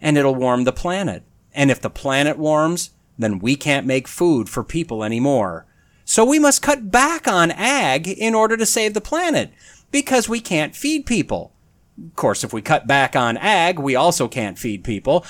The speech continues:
The problem he's got is that plants, even food plants, thrive in rich C O two atmospheres and warmer temperatures. I mean, you ever been in a greenhouse?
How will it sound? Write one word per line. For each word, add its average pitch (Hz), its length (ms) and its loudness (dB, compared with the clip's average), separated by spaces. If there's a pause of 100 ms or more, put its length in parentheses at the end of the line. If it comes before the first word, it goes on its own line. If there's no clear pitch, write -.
(140)
The 226 100 -2
problem 320 460 4
he's 208 260 0
got 233 300 0
is 185 120 2
that 190 200 0
plants, 240 640 -2
even 233 400 0
food 320 600 4
plants, 175 640 0 (420)
thrive 277 880 4
in 175 420 0
rich 262 540 2
C 285 340 2
O 220 120 8
two 226 240 2
atmospheres 175 840 2 (420)
and 240 200 2
warmer 143 260 4
temperatures. 202 840 2 (480)
I 156 60 -10
mean, 185 140 -4
you 208 80 6
ever 226 120 4
been 240 160 4
in 233 120 4
a 208 40 4
greenhouse? 247 920 0